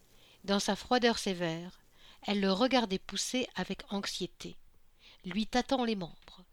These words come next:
lui enfonçant du courage dans le crâne.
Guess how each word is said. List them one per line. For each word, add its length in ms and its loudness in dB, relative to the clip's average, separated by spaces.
lui 160 -2
enfonçant 640 0
du 140 -10
courage 560 4
dans 180 0
le 80 -4
crâne. 240 -12